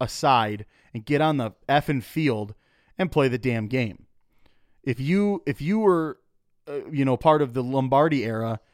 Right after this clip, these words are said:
he would tell you that exact same thing. And you know what? He would also tell you,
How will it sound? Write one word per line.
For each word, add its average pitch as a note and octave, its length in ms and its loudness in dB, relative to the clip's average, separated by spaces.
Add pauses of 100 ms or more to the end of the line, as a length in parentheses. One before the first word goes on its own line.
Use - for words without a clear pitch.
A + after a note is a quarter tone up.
(720)
he D3+ 180 0
would D3+ 160 0
tell E3 220 6
you C3 140 0
that B2 140 0
exact A2+ 580 -4 (100)
same A2+ 440 -6 (120)
thing. G#2+ 400 -6 (240)
And C#3 100 0
you C3+ 80 2
know C#3 120 4
what? B2+ 300 0 (400)
He D3+ 140 0
would C#3 120 0
also F3+ 260 2
tell B2+ 260 -2
you, A#2+ 300 -4